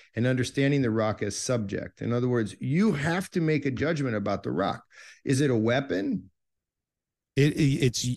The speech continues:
Speaker 2: it, in that case, it was a weapon.
Speaker 1: But you made it a weapon because of the way you think about it. And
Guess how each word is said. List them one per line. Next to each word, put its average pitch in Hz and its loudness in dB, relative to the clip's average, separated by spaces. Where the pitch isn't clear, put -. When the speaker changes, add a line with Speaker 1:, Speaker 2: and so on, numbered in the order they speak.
Speaker 2:
it, 139 2
in 135 6
that 139 4
case, 160 4
it 175 0
was 165 0
a 208 2
weapon. 90 -4
Speaker 1:
But 135 -2
you 185 4
made 143 2
it 147 2
a 120 2
weapon 117 -2
because 127 0
of 104 -4
the 107 0
way 101 0
you 107 0
think 165 -2
about 85 -4
it. - -12
And 104 -6